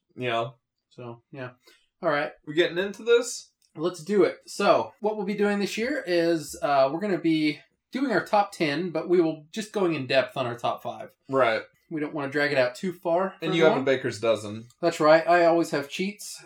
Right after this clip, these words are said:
Speaker 2: Um, so that will come into play. And then, uh, you know, we'll do that.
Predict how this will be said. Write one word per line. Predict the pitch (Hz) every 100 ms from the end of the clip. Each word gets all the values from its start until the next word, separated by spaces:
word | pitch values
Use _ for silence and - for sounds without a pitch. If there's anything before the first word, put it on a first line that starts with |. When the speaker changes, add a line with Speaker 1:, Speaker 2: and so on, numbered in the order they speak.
| -
Speaker 2:
Um, | 143 135 131 131 -
so | - 135 131
that | 165 151
will | -
come | - 123
into | 117
play. | - 127 127 170 _ - - _ -
And | 202 202
then, | 190 190 190
uh, | 190 196
you | 240
know, | 269
we'll | 269 254
do | 254
that. | 240 247 254